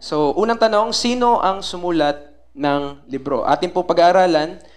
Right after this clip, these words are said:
kung sino po siya at bakit po mahalaga na makilala natin siya. At kung di nyo, di po siya kilala, ano po, ay ipapakilala ko po siya sa inyo ngayong umaga. So,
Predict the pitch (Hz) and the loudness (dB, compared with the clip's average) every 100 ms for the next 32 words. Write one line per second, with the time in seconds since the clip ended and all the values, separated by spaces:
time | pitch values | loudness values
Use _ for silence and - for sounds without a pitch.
0 | - - 160 160 233 233 247 233 233 180 | -20 -14 -8 -4 0 0 0 0 0 2
1 | 156 180 - - - - - 120 117 175 | 0 0 -6 -2 -2 -4 -20 -10 2 4
2 | 202 220 - 196 185 180 175 170 165 156 | 4 0 -6 -4 0 2 2 2 2 0
3 | 165 - - - 151 170 170 165 165 165 | -4 -12 -20 -12 -2 0 2 4 4 4
4 | 160 151 151 151 170 147 175 185 247 254 | 0 -2 -4 -4 -2 -2 -2 -2 -2 -2
5 | - 180 240 240 233 226 202 214 220 160 | -4 -8 -6 -4 -2 -2 2 2 4 4
6 | 202 - - - - - 170 180 185 160 | 2 -2 -18 -20 -18 -6 -4 2 2 2
7 | 160 160 156 160 156 156 151 147 156 147 | 2 2 4 2 2 2 2 0 -4 -6
8 | 147 139 143 143 139 127 127 120 120 120 | -6 -4 -4 -2 -4 -4 -4 -6 -6 -4
9 | 110 107 - _ - - - 180 160 | -4 -8 -14 _ -20 -20 -2 0 2